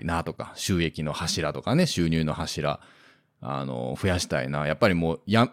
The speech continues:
配信とかもね、やっぱやめちゃったらもう終わりなわけなんで、そうならへんようにいろいろできること増やしたいなとかね、そういうなんか、うーん、やらなあかん理由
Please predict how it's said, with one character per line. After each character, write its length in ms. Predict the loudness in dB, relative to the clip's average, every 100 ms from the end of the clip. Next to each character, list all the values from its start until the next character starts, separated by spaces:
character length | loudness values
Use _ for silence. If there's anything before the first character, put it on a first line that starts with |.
| 0
配 240 | 4 4
信 140 | 4
と 100 | 2
か 80 | 0
も 80 | 0
ね、 140 | 4
や 100 | 4
っ 60 | 2
ぱ 160 | 2 4
や 100 | 6
め 80 |
ち 80 | 8
ゃ 40 | 6
っ 80 |
た 100 | 4
ら 80 | 2
も 240 | 0 -4 2
う 40 |
終 20 | 6
わ 120 | 6
り 280 | 4 -2 -6 -20 _ -6
な 120 | 0
わ 120 | 0
け 120 | -2
な 100 | -6
ん 120 | -4 2
で、 360 | 6 6 4
そ 160 | 4 4
う 20 |
な 100 | 6
ら 120 | 4
へ 140 | 4 2
ん 40 |
よ 140 | 4 4
う 40 |
に 180 | 4 6
い 60 |
ろ 120 | 6 6
い 20 |
ろ 120 | 4
で 120 | 2
き 120 | 2
る 80 | 2
こ 100 | 2
と 160 | 0 0
増 100 | 4
や 120 | 4
し 80 | 2
た 160 | 0 0
い 80 |
な 140 | 2 0
と 80 | -2
か 80 |
ね、 100 | -4
そ 360 | -2 4 8 8
う 60 | 8
い 60 |
う 80 | 6
な 140 | 4
ん 20 | 4
か、 160 | 0 -2 -20 -20 -20 _
う 60 | 6
ー 20 |
ん、 800 | 8 10 10 10 10 8 8 6
や 160 | 8
ら 140 | 10 8
な 220 | 8 6
あ 80 | 6
か 220 | 6 6
ん 140 | 6
理 160 | 8 8
由 460 | 10 10 8 4